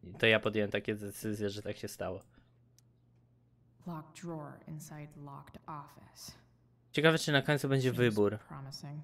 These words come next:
Speaker 1: To było zajebiste. No ale pewnie nie będzie z tego względu, że no znamy już finał jedynki po prostu, więc
Speaker 2: Not gonna be able to smash my way through this one.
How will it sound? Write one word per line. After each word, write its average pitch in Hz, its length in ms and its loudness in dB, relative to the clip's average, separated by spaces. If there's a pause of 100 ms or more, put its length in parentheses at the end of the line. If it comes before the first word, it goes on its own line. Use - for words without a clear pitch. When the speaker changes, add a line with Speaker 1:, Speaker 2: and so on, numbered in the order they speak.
(1400)
Speaker 1:
To 131 100 -2
było 98 180 0
zajebiste. 98 640 -4 (240)
No 110 120 -2
ale 110 140 0
pewnie 120 280 -2
nie 123 100 2
będzie 123 300 6
z - 60 -12
tego 113 180 0
względu, 113 400 0
że 110 380 2 (480)
no 117 100 0
znamy 127 280 6
już 123 180 0
finał 120 400 0
jedynki 117 460 -2
po 101 100 -6
prostu, 98 520 -6 (400)
więc - 500 -8
Speaker 2:
Not 190 240 -6 (100)
gonna 190 140 -12
be 185 220 -10
able 175 140 -12
to 180 60 -10
smash 175 440 -14
my 165 200 -8
way 160 180 -10
through 160 200 -14
this 156 280 -14
one. 151 160 -16